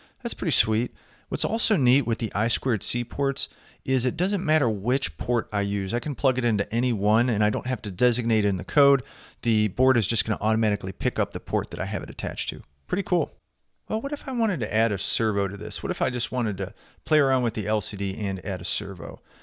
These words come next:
Let's, let's do this. I'm gonna go to File. In the examples, there is some canned servo code, so I'm just gonna go to knob. So in this example, you've got a servo attached to pin nine, but since I don't have a nine on the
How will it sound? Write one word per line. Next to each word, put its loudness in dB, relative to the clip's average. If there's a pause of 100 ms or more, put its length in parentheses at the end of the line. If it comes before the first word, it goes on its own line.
(220)
Let's, -8
let's -4
do -4
this. -2
I'm -4
gonna -2
go 4
to 0
File. 0 (280)
In -6
the -2
examples, 0 (140)
there -2
is -2
some -2
canned -4
servo 0
code, -4
so -8
I'm -4
just -4
gonna -2
go 4
to -2
knob. 0 (140)
So -2
in 4
this 2
example, -2
you've -2
got 0
a 0
servo 0
attached -4 (120)
to -6
pin -2
nine, 2
but -2 (540)
since -4
I 6
don't 0
have 0
a 4
nine 4
on -2
the -2